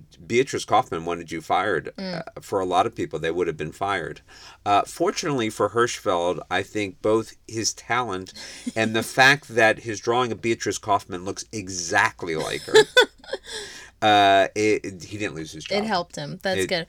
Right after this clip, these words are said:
Speaker 1: it
Speaker 2: Uh, it is not a very flattering portrait of her.
Speaker 1: So he would return to Bucks County, uh, a number of times over the years. Uh, he, i-, i-, even when the Bucks County Playhouse was not in Bucks County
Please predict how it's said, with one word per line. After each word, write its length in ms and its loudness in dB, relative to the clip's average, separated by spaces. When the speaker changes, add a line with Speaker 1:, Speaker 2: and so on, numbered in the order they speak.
Speaker 1:
it 160 -2
Speaker 2:
Uh, 360 6
it 120 0
is 200 2
not 240 2
a 80 0
very 340 2
flattering 600 -2
portrait 460 -6
of 260 -6
her. 280 -10
Speaker 1:
So 300 6
he 380 0
would 180 2
return 680 0
to 180 2
Bucks 300 0
County, 640 -2
uh, 240 -4
a 80 -6
number 380 0
of 100 -2
times 500 -4
over 260 -8
the 120 -8
years. 540 -4
Uh, 640 4
he, 580 -6
i-, 260 4
i-, 200 -2
even 300 -2
when 200 2
the 260 2
Bucks 300 0
County 200 0
Playhouse 460 0
was 120 -10
not 140 0
in 80 -6
Bucks 220 -6
County 360 -6